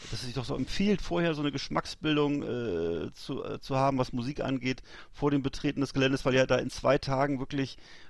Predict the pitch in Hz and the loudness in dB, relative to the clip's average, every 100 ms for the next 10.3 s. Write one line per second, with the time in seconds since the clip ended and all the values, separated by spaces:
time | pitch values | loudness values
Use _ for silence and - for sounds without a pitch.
0 | - - 113 127 147 147 - 127 - 170 | -14 -10 -2 -2 2 0 0 -6 0 2
1 | 175 - 160 123 170 151 - 165 - 156 | 2 -2 -2 2 4 2 2 -2 0 2
2 | - 170 160 151 127 143 - 127 131 131 | 2 2 0 2 2 0 -2 -4 -2 -2
3 | 131 131 127 127 143 143 - 131 135 - | 0 0 0 0 -2 -2 -4 -6 -6 -2
4 | 151 139 - 131 123 - 127 123 123 127 | 0 0 -2 -4 -4 -2 -2 -2 -2 0
5 | 123 - 127 123 123 - - - - - | -2 0 0 2 -2 -4 -18 -18 -20 -8
6 | - 127 - 131 120 107 131 139 131 135 | 0 2 4 2 2 4 6 4 4 0
7 | 110 120 117 120 - 127 - 117 107 101 | 0 2 2 0 -2 -2 -2 -4 0 4
8 | 110 - - - - 127 - 127 101 98 | 2 2 0 0 2 2 2 2 4 4
9 | 120 151 156 160 156 135 110 117 107 117 | 4 2 0 -2 -4 0 0 0 -2 0
10 | 110 110 | 2 2